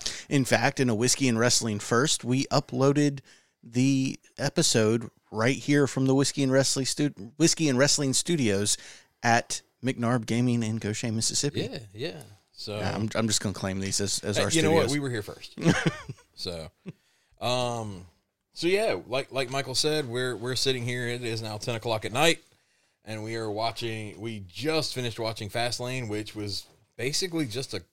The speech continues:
Speaker 2: glorified episode of Raw.
Speaker 1: Yeah.
Speaker 2: Almost.
Speaker 1: I mean, it was good.
Speaker 2: Uh, it was a good show.
Speaker 1: Like
Speaker 2: I mean, the matches were all very serviceable.
Speaker 1: Yeah.
Speaker 2: Um, but
Speaker 1: You,
Speaker 2: yeah.
Speaker 1: you keep saying, you keep using that word serviceable,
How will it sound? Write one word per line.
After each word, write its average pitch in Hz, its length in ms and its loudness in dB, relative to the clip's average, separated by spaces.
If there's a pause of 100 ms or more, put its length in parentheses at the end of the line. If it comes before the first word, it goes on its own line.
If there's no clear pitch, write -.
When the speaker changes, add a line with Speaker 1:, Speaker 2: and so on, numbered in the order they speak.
(140)
Speaker 2:
glorified 127 520 -4
episode 135 320 -4
of 90 120 -8
Raw. 160 340 0 (720)
Speaker 1:
Yeah. 202 160 6
Speaker 2:
Almost. 190 500 -2
Speaker 1:
I - 20 -2
mean, 285 160 4
it 302 40 -4
was 277 120 4
good. 226 280 10
Speaker 2:
Uh, 220 40 -10 (260)
it - 60 -8
was 190 100 -2
a 123 40 -4
good 170 200 4
show. 151 380 0
Speaker 1:
Like 156 120 0
Speaker 2:
I 127 40 -4
mean, 110 320 -8 (300)
the 110 80 -10
matches 123 400 -4
were 110 160 -6
all 135 140 2
very 123 280 -4
serviceable. 104 760 -4
Speaker 1:
Yeah. 254 260 4 (200)
Speaker 2:
Um, 98 680 -8 (1120)
but 135 100 2
Speaker 1:
You, 180 100 8
Speaker 2:
yeah. 196 120 2
Speaker 1:
you 175 100 2
keep 226 220 2
saying, 202 220 6
you 190 120 4
keep 262 220 4
using 226 280 4
that 175 140 6
word 151 240 4
serviceable, 135 960 6